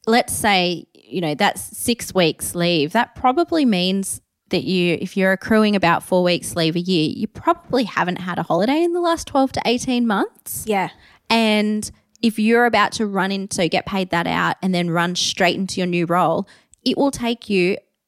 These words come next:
Speaker 1: a reasonable amount of time to accrue more annual leave to be able to take a holiday.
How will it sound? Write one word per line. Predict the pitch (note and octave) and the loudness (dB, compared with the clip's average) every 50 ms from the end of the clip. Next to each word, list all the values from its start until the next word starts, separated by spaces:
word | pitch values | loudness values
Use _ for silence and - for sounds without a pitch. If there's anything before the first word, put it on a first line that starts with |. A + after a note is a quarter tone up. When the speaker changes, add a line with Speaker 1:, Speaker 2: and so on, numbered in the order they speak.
| _ _ _ _ _ _ | _ _ _ _ _ _
Speaker 1:
a | G3 G3 | -2 0
reasonable | F#3 F#3+ G#3+ A3+ A#3+ A3+ A#3+ A#3 G#3+ G#3 F#3 | 2 2 2 2 2 2 0 -2 0 0 0
amount | G3+ G3+ G3 G3 G3 F#3+ | 0 2 0 0 0 -2
of | F3+ | -6
time | - - - G#3 G3 F3+ D#3+ D#3+ E3 F3 F3+ - _ _ _ _ _ _ | -6 -2 0 2 4 4 4 2 0 -2 -4 -10 _ _ _ _ _ _
to | - - A3 G3+ | 0 2 2 2
accrue | F#3 - - - A3 G#3 G3 G3 F#3+ F#3 F3+ F3 - _ _ _ | 2 0 -4 -2 0 2 2 4 2 2 0 -4 -8 _ _ _
more | F3+ F#3+ G#3+ A#3 A#3+ - | 0 4 4 6 6 4
annual | A3 A3 G#3 G3 F#3+ | 4 2 0 0 0
leave | F3 F3+ E3+ F3 - | 0 0 -2 -2 -4
to | - F#3+ | -6 -4
be | F#3+ E3+ | 0 0
able | E3 E3 | 0 0
to | D#3+ | 0
take | - F#3+ C#3+ - - | -2 -4 -6 -6 -8
a | F#3 | -12
holiday. | - - E3+ D#3+ D3+ - - - - | -8 -4 -2 -2 0 -2 -4 -6 -8